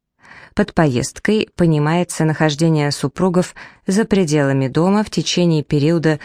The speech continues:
продолжительностью не менее тридцати шести часов подряд. При этом супругов не сопровождают другие лица из числа родственников, друзей и так далее.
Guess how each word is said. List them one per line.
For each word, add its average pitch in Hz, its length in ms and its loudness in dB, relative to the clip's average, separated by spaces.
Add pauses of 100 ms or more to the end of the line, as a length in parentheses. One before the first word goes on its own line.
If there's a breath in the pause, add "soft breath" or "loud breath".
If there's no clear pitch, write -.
(260 loud breath)
продолжительностью 180 920 0
не 151 100 2
менее 165 420 2 (280 loud breath)
тридцати 220 580 0
шести 165 420 -2
часов 147 500 -4
подряд. - 500 -6 (880 soft breath)
При 202 160 2
этом 214 240 2
супругов 147 760 0
не 175 200 4
сопровождают 165 760 0
другие 131 360 -2
лица 175 460 -2 (300 loud breath)
из 202 120 -2
числа 165 400 -2
родственников, 175 640 0
друзей 143 420 0
и - 20 -6
так 139 220 -2
далее. - 300 -8